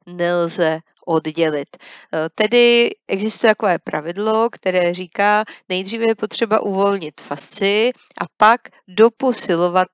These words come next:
ty svaly. Eh, ono to má takovou logiku, kterou já tady hnedka vysvětlím.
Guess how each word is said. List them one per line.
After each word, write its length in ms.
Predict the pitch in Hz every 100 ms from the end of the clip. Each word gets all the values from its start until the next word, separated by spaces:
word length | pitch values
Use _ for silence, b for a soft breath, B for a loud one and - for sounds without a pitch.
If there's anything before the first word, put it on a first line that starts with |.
| _
ty 140 | 220
svaly. 440 | - - 185 156 160
Eh, 540 | _ - - - 170
ono 280 | 175 190 196
to 100 | 240
má 180 | 254 262
takovou 500 | 226 - 240 277 247
logiku, 500 | 160 156 147 170 160
kterou 320 | - 185 190
já 160 | 190
tady 260 | 180 208 214
hnedka 400 | 214 180 - 208
vysvětlím. 680 | 185 170 - 175 175 156